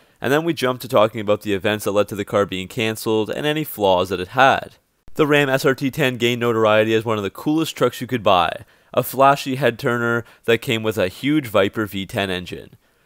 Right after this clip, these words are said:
The truck had a short life with just three model years, introduced in two thousand four and gone after two thousand six. So let's begin back in two thousand two. Early in January of two thousand two, Dodge would introduce the Ram S R T ten concept at the North American International Auto Show.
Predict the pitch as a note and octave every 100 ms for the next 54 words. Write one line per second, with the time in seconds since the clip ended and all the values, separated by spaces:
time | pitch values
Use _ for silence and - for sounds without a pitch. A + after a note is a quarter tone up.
0 | _ C3 C3 D#3 D3+ D3+ D3+ F3 E3 D3
1 | D3 D3 C#3+ A#2+ C3+ - B2+ B2 B2 A#2+
2 | A2 A2+ A2+ A2+ - _ _ _ A#2 A#2+
3 | A#2 A#2 G#2+ G2+ G2+ G2 F2 B2+ C3 C3+
4 | C3+ G2 F#2+ F#2+ A2 C3 B2+ G#2 - G#2
5 | G2 F#2+ G2+ G#2+ - - - - - _
6 | _ _ - F3 F3 E3+ - E3+ E3 C#3+
7 | G#2 A2 A2+ G#2+ G#2 G2 F#2+ G2 D3 C#3+
8 | F#2+ _ _ _ _ _ _ - F3+ F#3
9 | F#3 D#3+ C3+ B2 B2+ C3+ C3 B2+ C#3 B2+
10 | B2 A#2 B2+ B2 B2+ - A2 G#2+ G#2+ G#2
11 | G#2+ A2 A2 A2 - G2 F2 A2+ C3+ C3
12 | B2+ A#2+ C3 A2+ A2 G#2+ - G2 G2 G2+
13 | G2 - F#2 G2 G2+ G#2 G2 F#2 G2 F#2+
14 | F#2+ F#2 F2 - F#2 A#2+ C3 - F2+ -